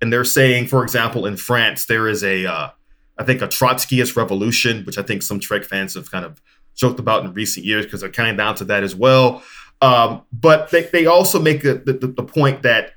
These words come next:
even in twenty twenty-four, and in this fictionalized version, even after, like, roughly thirty years of,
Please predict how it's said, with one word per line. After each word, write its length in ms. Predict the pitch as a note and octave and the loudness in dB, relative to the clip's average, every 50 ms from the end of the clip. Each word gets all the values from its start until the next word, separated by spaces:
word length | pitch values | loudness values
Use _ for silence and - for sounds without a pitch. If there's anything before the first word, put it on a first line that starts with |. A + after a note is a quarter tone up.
| _ _ _ _ _ _ - | _ _ _ _ _ _ -2
even 380 | G3 G#3 G#3+ G3+ G3+ G3 F#3 - | -2 -2 2 2 2 2 2 2
in 180 | - C#3+ C#3+ | 2 2 2
twenty 380 | C#3 - - D#3 D3+ C#3+ C#3+ C#3 | 2 0 0 -2 -2 -2 -4 -6
twenty-four, 720 | C3+ - C3+ A#2+ B2 A2 G2+ - - D#3+ E3 D3+ C#3 B2 A2+ | -4 -4 -4 -4 -4 -6 -8 -4 0 2 4 6 6 4 4
and 100 | G#2+ F#2 | 2 -2
in 80 | G#2+ | -6
this 160 | G#2 A2 - - | -6 -6 -4 -2
fictionalized 500 | C#3 C3+ B2+ - B2+ G#2+ G2+ G2+ F#2 - | -2 -2 0 0 0 0 -2 -2 -4 -2
version, 400 | - C3 C#3+ D3 B2+ A2+ G#2 G2 | 0 2 2 2 2 0 -4 -4
even 280 | - B2+ C3+ C3 B2+ A#2 | -2 0 2 2 2 2
after, 520 | G2+ G2 A2+ - - - A#2 A2 G#2 G2 - | 2 2 0 0 0 -2 -4 -4 -4 -4 -6
like, 160 | G#2+ G#2 - - | -8 -10 -6 -2
roughly 260 | A#2+ B2 B2 - A#2 | -2 -2 -2 -2 -6
thirty 300 | A2 - - A#2+ A#2+ A2 | -6 -4 -4 -4 -2 -4
years 400 | G#2+ G2+ A2 A2 A2 A2 G2+ F#2 | -4 -2 -2 0 0 -2 -2 -4
of, 200 | F#2+ F#2 F2 - | -6 -6 -6 -8